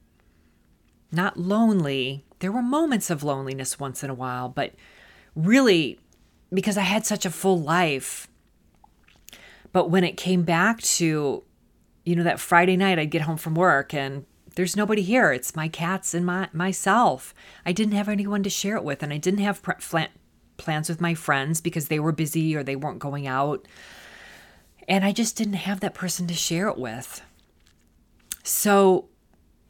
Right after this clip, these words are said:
as I was moving forward and I was having these experiences that were not serving me in my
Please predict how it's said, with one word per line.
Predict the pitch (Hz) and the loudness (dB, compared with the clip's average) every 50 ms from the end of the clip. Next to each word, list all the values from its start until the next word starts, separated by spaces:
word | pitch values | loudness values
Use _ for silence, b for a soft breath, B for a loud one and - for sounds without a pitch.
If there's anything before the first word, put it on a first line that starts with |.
| _ _ - | _ _ 2
as | 196 196 165 | 2 4 6
I | 196 190 185 | 6 4 4
was | 180 185 160 165 | 4 2 2 2
moving | 175 196 208 202 214 202 | 2 2 4 2 2 0
forward | 190 - - 190 185 180 170 180 180 170 | -2 -2 2 4 4 6 6 6 4 4
and | 165 160 | 2 0
I | 156 156 | 0 0
was | 156 156 - | -2 -4 -4
having | - 170 175 165 175 170 | -2 -2 0 2 2 2
these | 170 160 147 156 | 0 0 -2 -4
experiences | 156 - - - - 156 156 170 175 175 165 160 - 156 147 147 151 147 139 - | -4 -4 -4 -4 -4 -2 0 0 0 0 0 -2 -2 -4 -2 -4 -2 -4 -4 0
that | 170 147 113 104 | 0 0 0 0
were | 151 156 | 0 -2
not | 156 151 135 - | -2 -2 -4 -4
serving | - - - - - 170 160 156 147 165 160 151 | -2 0 0 2 2 2 2 2 2 0 0 0
me | 143 143 139 139 135 - | -2 -4 -6 -6 -6 -6
in | - 143 143 | -6 -6 -6
my | 147 147 147 143 143 143 147 | -4 -4 -4 -4 -6 -6 -10